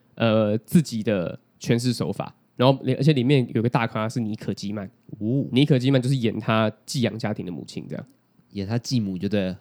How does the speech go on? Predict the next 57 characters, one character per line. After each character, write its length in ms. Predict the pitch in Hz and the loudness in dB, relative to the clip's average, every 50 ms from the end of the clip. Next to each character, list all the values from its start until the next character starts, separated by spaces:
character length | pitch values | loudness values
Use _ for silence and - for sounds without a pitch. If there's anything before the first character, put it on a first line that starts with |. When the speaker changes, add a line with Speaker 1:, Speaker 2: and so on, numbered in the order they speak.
| _ - | _ -10
Speaker 1:
对， 160 | - 117 110 | -8 -8 -8
演 140 | 107 107 110 | -6 -6 -2
他， 160 | 139 135 139 - _ _ _ - | -2 -2 -2 -2 _ _ _ 0
对， 160 | - 113 107 | 2 2 2
演 160 | 104 101 101 | 2 0 -2
他 140 | 117 131 131 | 0 0 0
的 60 | 123 | 0
继 220 | 113 - - 123 107 | -2 -4 -4 -4 -4
母。 140 | 71 - - _ - | -4 -6 -10 _ 0
总 140 | 123 143 143 | 4 4 6
而 60 | 156 | 6
言 160 | 156 147 147 | 6 4 4
之， 180 | 147 156 190 220 | 2 2 2 2
我 180 | 196 135 127 123 | 4 4 4 6
觉 120 | 127 131 | 6 6
得 80 | 143 160 | 6 4
这 180 | 165 - 220 | 4 4 2
一 60 | 180 | 4
部 160 | 165 170 170 151 | 4 4 2 4
片， 300 | - - 156 135 117 - _ _ _ _ _ _ | 6 6 6 6 6 2 _ _ _ _ _ _
它 240 | - - 208 196 202 | 0 2 4 4 4
是 240 | 202 - - 208 180 | 2 2 4 2 2
可 200 | 143 - - 127 | 2 4 4 4
以 140 | 127 131 117 | 4 4 4
在 520 | 107 - 147 135 127 120 117 117 113 107 - _ - - - - - _ _ _ - | 4 4 6 6 6 6 6 4 4 2 -2 _ -16 -20 -20 -20 -20 _ _ _ 4
某 260 | 139 139 131 123 120 | 6 6 6 6 4
一 80 | 123 | 2
个 280 | 120 - 143 131 127 123 | 6 6 8 8 8 6
你 160 | 117 117 120 | 4 2 -2
觉 220 | 113 - - 113 113 | -2 2 2 2 4
得 480 | 131 127 120 117 113 110 110 107 123 - _ _ _ _ _ _ _ _ _ _ _ _ _ _ - | 6 6 6 6 6 4 4 2 0 -4 _ _ _ _ _ _ _ _ _ _ _ _ _ _ 2
无 180 | - 131 143 | 6 6 6
聊 160 | 156 147 131 127 | 8 6 4 2
的 80 | 127 | 2
夜 220 | 135 147 160 143 117 | 2 4 6 6 6
晚 180 | 101 - - - _ _ _ _ | 4 0 -8 -12 _ _ _ _
可 120 | - - 131 | -4 -2 -2
以 80 | 113 | -2
看 240 | 107 - - 123 - - | -2 -2 -4 -4 -4 -4
看 180 | - 113 - - | -6 -8 -8 -8
的。 120 | - - - | -12 -12 -4
它 100 | - 185 | -2 0
不 180 | 196 - - 135 | 4 4 4 4
是 200 | 131 - 170 151 | 4 2 0 0
一 100 | 123 117 | 0 2
个 140 | - 120 113 | 0 0 0
多 180 | - 120 117 | 0 -2 -2
好 160 | 120 117 80 | -2 -4 -6
笑， 240 | 101 - - 117 - - | -6 -2 -2 -2 -2 0
然 80 | - 113 | 2 2
后 60 | 123 | 2
或 180 | 135 - 160 131 | 4 6 4 4
者 100 | 113 110 | 4 0
是 260 | - - 123 117 107 - | -2 0 0 0 0 2
会 140 | - 143 127 | 2 2 4
让 200 | 117 131 123 117 | 4 2 0 0
你 280 | 107 101 87 85 80 | -2 -4 -4 -6 -8